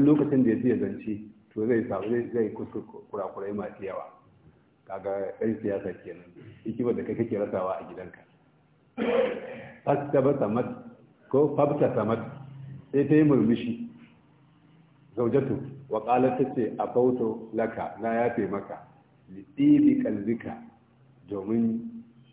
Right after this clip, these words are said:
kyan halinka, "wa husni hadithika," da iya maganarka.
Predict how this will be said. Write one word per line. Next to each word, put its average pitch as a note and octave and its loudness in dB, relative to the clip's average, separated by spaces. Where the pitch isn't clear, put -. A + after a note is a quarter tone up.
kyan B2 0
halinka, A#2 0
"wa F#2 -6
husni A2+ 0
hadithika," G2 -8
da - -10
iya C3 4
maganarka. F2 -8